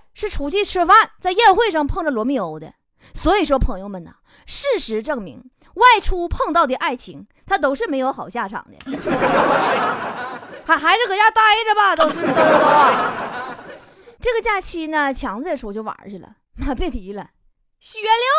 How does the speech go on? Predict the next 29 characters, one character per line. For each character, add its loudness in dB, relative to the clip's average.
不 -2
止 -14
啊。 4
<laughs> -20
实 -8
在 0
待 6
不 -4
了 0
了， -2
回 -6
来 -4
了 -4
吗？ -10
不， -4
大 2
伙 -4
儿 -4
别 -2
误 -2
会 -4
啊， -8
他 -10
是 -6
流 -4
鼻 -12
血。 -12
<laughs> -2
啊， 2